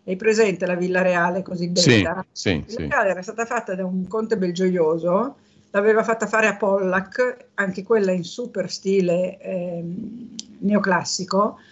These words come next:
Speaker 1: Pensa che i bassorilievi li aveva disegnati Parini, se non ricordo male. Eh, queste grandi sale affrescate dalla Piani, insomma tutto un tripudio.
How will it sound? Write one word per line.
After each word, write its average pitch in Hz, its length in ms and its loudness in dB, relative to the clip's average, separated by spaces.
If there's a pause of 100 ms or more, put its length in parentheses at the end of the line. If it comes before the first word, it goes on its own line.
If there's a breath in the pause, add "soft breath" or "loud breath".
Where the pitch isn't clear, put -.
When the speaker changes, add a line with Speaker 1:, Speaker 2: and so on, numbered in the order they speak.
(180 loud breath)
Speaker 1:
Pensa 233 280 2
che 233 120 0
i 202 220 4
bassorilievi 226 600 0
li 262 80 6
aveva 208 160 6
disegnati 208 500 0
Parini, 180 500 0
se 175 140 -8
non 175 120 -6
ricordo 175 420 -4
male. 170 440 -4 (380 loud breath)
Eh, 190 340 4
queste 214 320 2
grandi 220 420 2
sale 202 380 2
affrescate 196 640 -4
dalla 185 200 -2
Piani, 185 720 0
insomma 185 260 -8
tutto 233 280 -6
un 202 160 -4
tripudio. 196 760 0